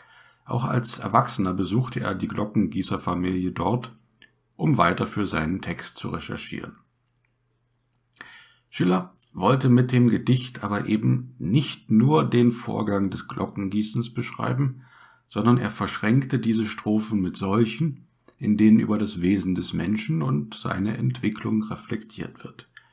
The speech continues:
Damit gliedert sich der Text in insgesamt zehn Glockengießerstrophen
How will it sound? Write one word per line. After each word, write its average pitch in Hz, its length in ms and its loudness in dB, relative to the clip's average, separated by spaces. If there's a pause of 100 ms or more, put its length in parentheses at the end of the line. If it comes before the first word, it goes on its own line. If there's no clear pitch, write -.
(600)
Damit 123 340 -2
gliedert 135 320 4
sich 127 320 -2
der 107 220 -4
Text - 480 -6
in 104 200 -4
insgesamt 110 720 -2
zehn 135 600 2 (220)
Glockengießerstrophen 117 1600 -2